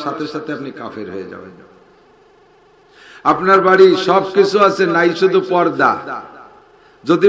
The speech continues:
বলা হয় পর্দার কথা, তাহলে বল, যদি আপনি জবাব দেন, এই জামানায় কি পর্দা চলে, এ বলার সাথে সাথে আপনি কাফের হয়ে যাবেন। কেন,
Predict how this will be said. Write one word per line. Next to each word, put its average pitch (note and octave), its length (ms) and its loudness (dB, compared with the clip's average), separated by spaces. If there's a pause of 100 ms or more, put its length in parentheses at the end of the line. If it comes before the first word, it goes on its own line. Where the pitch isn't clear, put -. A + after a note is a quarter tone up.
বলা F3+ 260 -2
হয় G3 220 0
পর্দার F3 420 -4
কথা, E3+ 180 -6 (100)
তাহলে D#3 280 -2
বল, D3 120 -4 (260)
যদি D#3 160 -6 (100)
আপনি D#3 160 -12 (120)
জবাব D3+ 240 -4 (100)
দেন, D3 140 -6 (440)
এই G#3 80 -2 (100)
জামানায় E3+ 480 -4
কি F3 80 -2 (140)
পর্দা D3+ 320 -4 (140)
চলে, C#3 340 -6 (720)
এ - 100 -8
বলার C#3 260 -8
সাথে C3 280 -12
সাথে B2 200 -14
আপনি A2+ 120 -14 (100)
কাফের G2 300 -18
হয়ে F#2+ 160 -18
যাবেন। - 220 -20 (2500)
কেন, D#3+ 160 -2